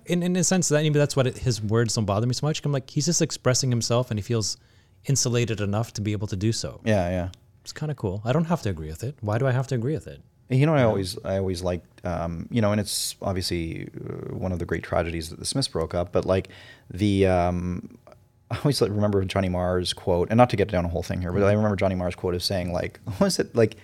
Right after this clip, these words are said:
Speaker 2: was that song Golden Lights. You know that one where it's like,
Speaker 1: No.
Speaker 2: uh, some, like
Speaker 1: It's a Johnny Marr song?
Speaker 2: No, no, it's a, um, it's a Smiths song, but
Speaker 1: Okay.
Speaker 2: it's like, it's a real, it's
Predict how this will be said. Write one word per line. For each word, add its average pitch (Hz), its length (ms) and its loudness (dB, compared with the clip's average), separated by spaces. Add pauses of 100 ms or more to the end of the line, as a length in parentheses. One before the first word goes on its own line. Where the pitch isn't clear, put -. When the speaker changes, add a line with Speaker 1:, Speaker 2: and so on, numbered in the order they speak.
Speaker 2:
was 143 60 6
that 170 100 10
song 165 240 4
Golden 95 360 0
Lights. 65 320 -8
You 113 60 -2
know 117 80 4
that 127 160 4
one 131 160 2
where 107 140 4
it's - 180 -2
like, 87 320 2
Speaker 1:
No. 87 80 -12 (580)
Speaker 2:
uh, 131 200 0
some, 175 340 0
like 110 300 2
Speaker 1:
It's - 100 -8
a 107 60 -2
Johnny 107 320 -2
Marr 101 240 -2
song? 147 200 0
Speaker 2:
No, 151 80 8
no, 143 160 8
it's 123 220 4
a, 107 200 6
um, 95 200 0
it's 104 120 -2
a 92 40 -2
Smiths 151 240 -2
song, - 380 -4
but 104 60 2
Speaker 1:
Okay. 101 80 4
Speaker 2:
it's - 140 -4
like, 95 340 2 (600)
it's 135 100 -4
a 139 60 10
real, 143 560 6
it's - 300 0